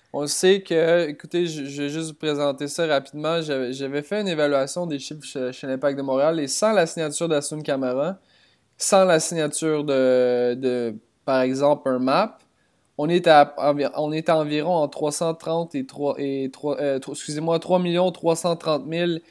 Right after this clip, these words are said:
et trois millions quatre cent mille, ce qui représente, euh, une marge de, une marge salariale de, d'environ cent soixante-dix à cent mille dollars.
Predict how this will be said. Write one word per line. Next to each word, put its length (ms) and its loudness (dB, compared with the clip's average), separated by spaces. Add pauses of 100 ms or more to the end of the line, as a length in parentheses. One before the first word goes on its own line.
(260)
et 140 2
trois 240 -2
millions 340 2
quatre 240 0
cent 200 -2
mille, 280 -2
ce 80 -12
qui 120 -2
représente, 760 0 (340)
euh, 640 0
une 100 -2
marge 360 2
de, 320 0
une 80 -4
marge 220 2
salariale 440 8
de, 200 2
d'environ 460 0
cent 180 -2
soixante-dix 580 -4
à 580 4
cent 240 -4
mille 180 -4
dollars. 460 0